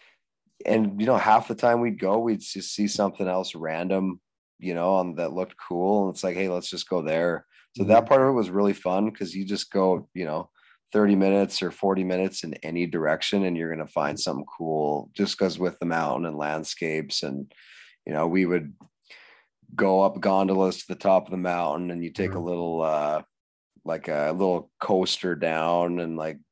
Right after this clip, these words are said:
Speaker 1: you know, you're just seeing this view of this big city, you know, starting at the top of the mountain. And it was just, like, those things are really cool. And, you know, going to experience their, you know, food and drink culture and stuff like that was just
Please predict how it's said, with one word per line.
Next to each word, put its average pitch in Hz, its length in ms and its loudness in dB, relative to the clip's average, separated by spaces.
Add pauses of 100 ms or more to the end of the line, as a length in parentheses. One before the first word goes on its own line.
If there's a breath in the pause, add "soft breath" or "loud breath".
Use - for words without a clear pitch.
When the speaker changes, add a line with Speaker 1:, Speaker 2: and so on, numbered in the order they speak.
(160)
Speaker 1:
you 85 100 -4
know, 78 200 -2
you're 82 160 -2
just - 360 -8
seeing 87 280 -2
this 82 160 -8 (400)
view 82 260 2
of 78 80 -2
this 73 100 -10 (240)
big 82 260 -2
city, 82 640 -2 (380 soft breath)
you 76 80 -6
know, 80 180 -2
starting 85 360 0
at - 80 -14
the - 60 -18
top 85 280 0
of 69 40 -8
the 71 60 -8
mountain. 76 540 -2
And 73 140 -8
it - 100 -6
was 78 240 -8
just, - 380 -10 (560 loud breath)
like, 95 120 -4
those 107 220 4
things 98 240 6
are 87 80 2
really 90 220 0
cool. 90 540 2
And, 80 280 -4 (240)
you 95 120 -4
know, 92 140 2
going 110 200 4
to 110 60 4
experience 95 640 -4
their, 87 380 -2 (520 soft breath)
you 95 60 -4
know, 92 60 0
food 95 380 2
and 90 140 2
drink 87 260 -2
culture 87 460 -2
and 82 120 -4
stuff - 280 -4
like 82 200 -2
that 80 360 0
was 76 200 -10
just - 380 -10